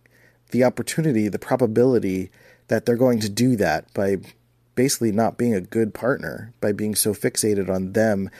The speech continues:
potentially <laughs> being a bad partner. Uh, and, and you know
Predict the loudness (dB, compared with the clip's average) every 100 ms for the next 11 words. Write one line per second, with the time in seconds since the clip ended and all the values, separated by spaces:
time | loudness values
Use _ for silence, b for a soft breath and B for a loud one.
0 | B B B -6 0 0 2 2 2 4
1 | 2 2 0 2 4 4 2 -2 0 -2
2 | -6 -10 B B B B -2 2 2 0
3 | -4 -20 _ _ _ -2 -2 0 0 4
4 | 4 6 6 6 4